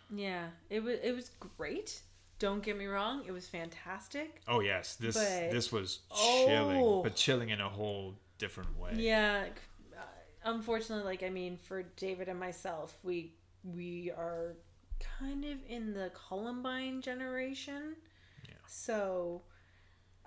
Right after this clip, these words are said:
Speaker 1: I mean, being exposed to all of these horrific things that have happened in time, in, in real time, in the media, and, I mean, it's just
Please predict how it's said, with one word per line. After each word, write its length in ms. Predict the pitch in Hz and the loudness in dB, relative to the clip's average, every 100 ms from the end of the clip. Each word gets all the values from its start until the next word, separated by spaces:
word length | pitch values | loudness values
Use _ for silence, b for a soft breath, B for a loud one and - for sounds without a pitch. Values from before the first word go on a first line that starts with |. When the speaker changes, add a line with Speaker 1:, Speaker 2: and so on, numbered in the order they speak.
| 165 | -10
Speaker 1:
I 60 | 185 | -6
mean, 440 | 196 185 175 175 175 185 | -4 -4 -4 -8 -10 -8
being 360 | - 208 214 208 | -4 -2 -2 -2
exposed 840 | 175 196 - - 175 185 202 208 | -4 -6 -6 -2 0 -2 -6 -8
to 160 | - 208 | -6 -6
all 360 | - 180 180 180 | -4 -6 -4 -6
of 120 | 180 | -4
these 240 | 190 175 - - - - 214 - - | -6 -6 -8 -20 -20 -14 -14 -14 -4
horrific 880 | 262 247 233 214 220 - 196 - - - - b b _ - | 2 2 4 2 0 -2 -6 -6 -12 -20 -20 b b _ -4
things 280 | 202 190 180 | -2 -2 -4
that 120 | 185 | -4
have 120 | 185 | -4
happened 920 | - - 170 180 - 220 233 254 269 - b b b b b - | -8 -8 -6 -6 -4 -2 -2 -4 -4 -8 b b b b b -6
in 180 | 190 | -4
time, 260 | 185 196 185 - | -2 -2 -2 -2
in, 200 | 202 196 | -2 -2
in 340 | - 196 190 208 | -2 -2 -4 -4
real 260 | 202 214 | 2 2
time, 540 | 208 202 180 170 165 165 b b b b - | 0 -6 -6 -6 -8 -14 b b b b -8
in 200 | 208 214 | -2 0
the 80 | 220 | 0
media, 640 | 202 175 170 160 151 151 160 - b b b b - | -2 -2 -4 -6 -6 -6 -10 -18 b b b b -10
and, 360 | 180 165 - - - | -6 -6 -8 -12 -6
I 80 | 190 | -4
mean, 260 | 185 170 - | -2 -4 -6
it's 160 | 180 | -6
just 260 | 185 170 - | -6 -8 -12